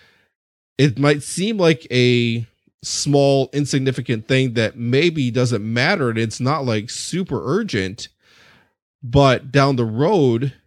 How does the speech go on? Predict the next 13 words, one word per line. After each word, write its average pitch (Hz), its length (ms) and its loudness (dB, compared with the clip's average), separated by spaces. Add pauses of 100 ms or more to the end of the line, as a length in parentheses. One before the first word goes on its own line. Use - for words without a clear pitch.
(200)
neglecting 117 720 -2
that 110 340 0
can 113 460 -2 (100)
be 120 120 2
very 123 320 2
costly, 120 640 -4
both 123 360 -2
in 113 420 0 (320)
time 131 440 0
and 139 240 0
money. 151 420 -6 (920)
And 143 200 4
so, 123 480 4